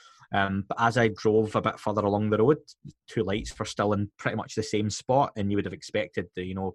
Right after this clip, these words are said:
I'm driving forward, the aircraft would have been coming forward. And then before I knew it, I looked to the left-hand side of the road, and a white van had pulled over, and I could see the driver looking out and looking up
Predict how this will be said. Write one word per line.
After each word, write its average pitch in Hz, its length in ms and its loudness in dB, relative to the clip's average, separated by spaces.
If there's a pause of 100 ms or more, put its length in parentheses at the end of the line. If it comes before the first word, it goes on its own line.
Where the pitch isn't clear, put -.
I'm 98 180 -4
driving 95 400 -4
forward, 107 380 0
the 95 100 -6
aircraft - 420 -4
would 101 80 -2
have 92 80 -4
been 98 100 -6
coming 98 240 -4
forward. 117 400 2 (1080)
And 113 120 0
then 117 180 4
before 123 320 2
I 110 60 4
knew 113 160 0
it, 98 160 0
I 95 40 -4
looked 110 220 -2
to 123 60 -6
the 101 100 -2
left-hand 98 420 -2
side 104 280 -2
of 95 100 -2
the 95 60 -2
road, 107 260 2
and 95 260 -2
a 101 80 -2
white 101 300 -2
van 104 220 0
had 117 120 -6
pulled 101 300 0
over, 120 320 2
and 101 160 -4
I 92 40 -4
could 95 160 -6
see 113 140 -4
the 110 120 0
driver 107 480 0
looking 101 300 -2
out 110 200 0
and 101 100 -6
looking 101 280 -4
up - 160 -2